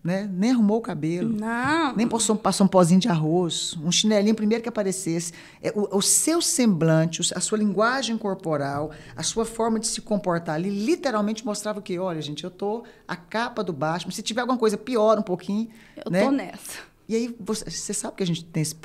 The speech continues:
Speaker 1: esse princípio, né? Chega lá, independente de quem é a pessoa, todos são tratados com o mesmo amor.
Speaker 2: Foi. Tô.
Speaker 1: Com o mesmo cuidado. Isso
Speaker 2: Exato.
Speaker 1: pra você foi bom?
Speaker 2: Foi, e foi um confronto.
Speaker 1: Uhum.
Speaker 2: E foi aonde eu questionei.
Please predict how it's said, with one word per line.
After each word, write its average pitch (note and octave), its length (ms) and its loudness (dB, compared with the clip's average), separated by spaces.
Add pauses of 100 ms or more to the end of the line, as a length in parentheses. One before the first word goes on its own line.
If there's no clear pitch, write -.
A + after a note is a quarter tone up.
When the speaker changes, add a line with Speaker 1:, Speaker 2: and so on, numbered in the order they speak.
Speaker 1:
esse D#3 220 -6
princípio, C#3 580 -6
né? C#3+ 100 -4
Chega F#3 340 0
lá, F#3 100 2
independente G3+ 480 2
de - 80 -4
quem - 140 -4
é - 40 2
a - 20 -10
pessoa, E3 340 -4
todos - 280 -4
são F#3+ 120 -2
tratados E3 400 -6
com - 80 -6
o E3+ 40 -2
mesmo E3+ 240 -2
amor. E3 180 -4 (160)
Speaker 2:
Foi. - 220 -10 (300)
Tô. - 120 -10
Speaker 1:
Com F#3 60 0
o D#3+ 40 2
mesmo E3+ 280 0
cuidado. E3+ 460 -2 (100)
Isso B3 200 0
Speaker 2:
Exato. - 60 -8
Speaker 1:
pra G3+ 100 -2
você F3+ 240 -4
foi E3+ 160 -6
bom? - 160 -8 (400)
Speaker 2:
Foi, A#3 480 4
e E4+ 40 2
foi C#4+ 220 0
um C#4 60 0
confronto. C#4 840 -4 (220)
Speaker 1:
Uhum. E3 180 4
Speaker 2:
E D3 80 2
foi A#3+ 260 2
aonde B3 440 2
eu A#3+ 120 0
questionei. C4 1000 0